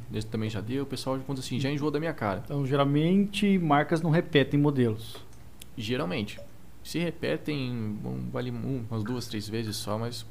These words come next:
Speaker 1: deu.
Speaker 2: Pô, sempre vai ter gente nova, então eles preferem gente nova.
Speaker 1: É, que é o
Speaker 2: E também vai
Speaker 1: correto, né?
Speaker 2: encarecendo também. O modelo vai ficando mais conhecido e vai se tornando mais caro. Pra eles compensa pegar gente nova,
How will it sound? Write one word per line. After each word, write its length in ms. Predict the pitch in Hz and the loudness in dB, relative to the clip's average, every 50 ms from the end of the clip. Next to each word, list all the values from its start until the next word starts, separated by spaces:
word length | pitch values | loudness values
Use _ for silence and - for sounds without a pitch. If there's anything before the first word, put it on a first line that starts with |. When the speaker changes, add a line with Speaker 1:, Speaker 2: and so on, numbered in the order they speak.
| - - | -12 -8
Speaker 1:
deu. 220 | 113 113 113 104 | -4 -2 -2 -2
Speaker 2:
Pô, 180 | - 131 120 113 110 - - - - - - - - - - - - | 0 -2 -2 -2 -4 -6 -10 -14 -14 -14 -14 -14 -14 -14 -14 -14 -14
sempre 300 | - - 147 143 123 131 | -2 2 2 2 4 4
vai 80 | 131 135 | 2 2
ter 140 | 131 139 139 - | 2 0 0 0
gente 280 | - 127 139 117 - 135 | 0 0 0 0 2 2
nova, 280 | 143 143 151 170 180 175 | 4 6 6 4 4 4
então 120 | - 170 | 2 0
eles 100 | 160 156 | 0 4
preferem 340 | - 160 139 - 147 151 151 | 4 2 4 6 6 6 6
gente 220 | 143 147 - - | 4 2 -2 -2
nova. 320 | 151 127 117 110 110 110 113 - - - - - - | 0 0 0 0 0 -2 -4 -6 -10 -12 -14 -12 -8
Speaker 1:
É, 180 | 285 277 180 - | -4 -2 -2 -2
que 80 | - | 2
é 40 | 165 | 0
o 40 | 185 | 6
Speaker 2:
E 20 | |
também 220 | - 202 185 202 196 | 8 8 8 10 8
vai 100 | 202 208 | 8 6
Speaker 1:
correto, 60 | 202 | 8
né? 20 | 156 202 | 6 8
Speaker 2:
encarecendo 420 | 208 214 214 - - 202 180 160 | 8 8 6 8 6 8 8 8
também. 200 | 131 147 139 139 | 8 8 8 8
O 40 | 135 | 10
modelo 340 | 131 131 123 123 131 135 131 | 10 8 8 8 8 8 8
vai 100 | 131 135 | 8 6
ficando 180 | 131 - 143 135 | 6 6 6 6
mais 120 | 139 135 - | 8 6 8
conhecido 340 | - 151 147 139 151 151 | 8 8 8 8 6 4
e 40 | 151 | 6
vai 80 | 170 170 | 4 4
se 60 | 165 | 6
tornando 260 | - 180 170 170 165 | 6 6 6 8 6
mais 220 | 170 190 202 190 - | 6 6 4 4 4
caro. 320 | - 190 165 180 - - - - | 8 10 10 10 10 6 2 4
Pra 80 | - 143 | 4 4
eles 100 | - - | 4 6
compensa 440 | - 156 147 - 156 160 156 175 | 4 2 4 6 4 4 4 4
pegar 180 | 165 175 165 170 | 2 4 6 6
gente 220 | 151 165 160 - 165 | 6 6 4 4 2
nova, 400 | 160 156 160 165 165 196 214 | 4 6 6 4 4 2 0